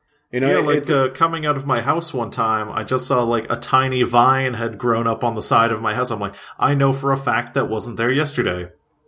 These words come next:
Speaker 1: Yeah. I, I think it's, the, the world is moving on without you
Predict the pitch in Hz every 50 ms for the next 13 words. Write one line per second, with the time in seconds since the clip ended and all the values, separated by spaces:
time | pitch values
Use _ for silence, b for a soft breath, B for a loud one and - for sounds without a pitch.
0 | B B B B B B B B - 151 196 226 - - 180 - - _ _ _
1 | _ _ _ - 156 165 - - - 180 - - - 254 240 247 240 - - -
2 | _ _ _ 170 156 165 170 170 170 160 160 143 139 147 180 208 220 226 220 214
3 | 165 147 131 - _ _ _ - - 143 120 120 127 143 180 190 175 175 151 135
4 | 131 135 143 151 160 160 165 170 165 160 143 - _ _ - - 139 131 135 123
5 | 117 123 139 151 - 165 180 180 185 185 185 180 175 165 156 -